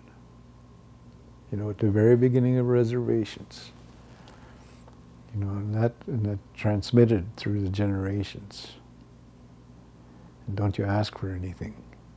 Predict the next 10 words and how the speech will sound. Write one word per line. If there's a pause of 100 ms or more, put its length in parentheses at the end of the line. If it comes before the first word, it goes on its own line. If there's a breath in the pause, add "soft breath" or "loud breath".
(680)
You
know, (120)
what
you
ask
for
is
permission
to
leave